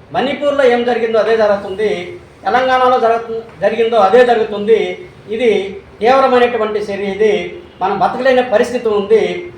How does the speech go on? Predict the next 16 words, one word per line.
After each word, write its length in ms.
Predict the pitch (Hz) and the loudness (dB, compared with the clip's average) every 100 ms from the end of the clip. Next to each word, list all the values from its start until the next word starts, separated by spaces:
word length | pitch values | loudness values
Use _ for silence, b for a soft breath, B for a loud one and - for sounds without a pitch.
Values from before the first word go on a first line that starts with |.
| - | -14
ఇటీవల 640 | 190 277 277 269 240 208 226 - - - - | -10 -2 0 4 4 2 -2 -6 -18 -20 -8
ఢిల్లీలో 720 | 214 277 294 285 240 220 240 - | -6 -4 2 2 4 2 -2 -8
ఒక 100 | 214 | -8
మీటింగ్ 420 | 202 254 294 277 | -4 -4 -4 -2
జరిగింది, 280 | 233 214 208 | -2 0 -2
ఒక 180 | 208 196 | -2 -2
మూడు 160 | 214 | -2
నెలల 200 | 226 247 | 0 0
క్రితం. 400 | 240 226 180 123 - - - - - | -2 -6 -6 -10 -18 -20 -20 -20 -12
అందరు 240 | 180 247 269 | -8 -4 -4
స్వామీజీలు 880 | - 233 262 247 247 269 202 202 - | -2 -2 -2 -2 0 0 0 -2 -6
ఒక 140 | 180 202 | -6 0
యజ్ఞం 360 | 220 247 285 | 0 0 -4
జరిపించారు. 560 | 226 220 202 196 147 123 - - - | -4 -4 -6 -6 -6 -6 -16 -20 -8
ఆ 100 | 175 | -2
యజ్ఞంలో 800 | 208 214 233 277 269 196 220 - | -2 -2 -6 -6 2 4 4 0